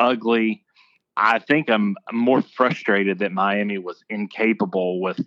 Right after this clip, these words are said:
Van Dyke being somebody that's supposed to be, like, a first-round pick at quarterback or a second-day pick at the worst. And they just look awful.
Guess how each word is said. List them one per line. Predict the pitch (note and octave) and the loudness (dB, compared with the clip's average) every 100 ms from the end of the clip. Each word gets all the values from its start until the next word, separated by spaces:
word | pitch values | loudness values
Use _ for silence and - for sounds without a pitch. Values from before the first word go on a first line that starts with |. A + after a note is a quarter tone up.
| - | -4
Van | A2+ A#2 A2+ | 0 0 2
Dyke | G#2 G#2+ F#2 G2 | 2 0 -2 -4
being | G#2+ G2+ F#2 F2+ | -4 -2 -4 -6
somebody | A2+ G#2+ G#2+ | 0 2 2
that's | F#2+ - | 0 -2
supposed | - B2 A2+ | 0 0 0
to | F#2+ | -2
be, | G#2 | 0
like, | G#2 G2 | 0 -2
a | C#3 | -4
first-round | - F#3 G#3 - G2+ F#2 | 0 0 2 2 2 2
pick | D#3 - | 0 -2
at | - | -2
quarterback | A2 A2 F#2+ - - | 2 2 0 -8 -6
or | G2+ | -6
a | G2 | -6
second-day | - D3+ G2+ G2 A#2 | -4 -4 -2 -2 -2
pick | - F2+ - - | -2 -6 -6 0
at | |
the | G#2+ | 2
worst. | G2+ G#2 A2+ F2+ - - - - - - | 4 4 4 0 -4 -14 -20 -20 -14 0
And | C#3+ | 2
they | A#3+ | 2
just | A3 | -2
look | F#2 F2+ _ | -6 -6 _
awful. | A#2+ C#3+ - - | 0 0 -2 -12